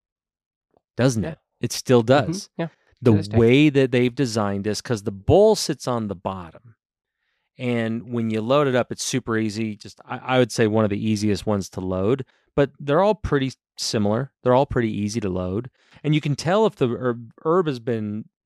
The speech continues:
Speaker 1: has been baked right, 'cause you'll see, like, a golden brown or a little darker brown. But I'm looking at mine right now, and it's, you know, I could go longer.
Speaker 2: Mm. Yeah, so yours has one temperature setting.
Speaker 1: Yeah.
Speaker 2: It will go for two hours of charge on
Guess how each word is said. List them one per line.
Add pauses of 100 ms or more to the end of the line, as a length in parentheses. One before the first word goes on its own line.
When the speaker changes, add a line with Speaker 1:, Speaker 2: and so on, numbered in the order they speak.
(400)
Speaker 1:
has
been
baked
right,
'cause
you'll
see,
like,
a
golden
brown (320)
or
a
little
darker
brown. (440)
But
I'm
looking
at
mine
right
now,
and
it's, (460)
you
know,
I
could
go
longer.
Speaker 2:
Mm. (420)
Yeah,
so
yours
has
one
temperature
setting. (180)
Speaker 1:
Yeah.
Speaker 2:
It
will
go
for
two
hours
of
charge
on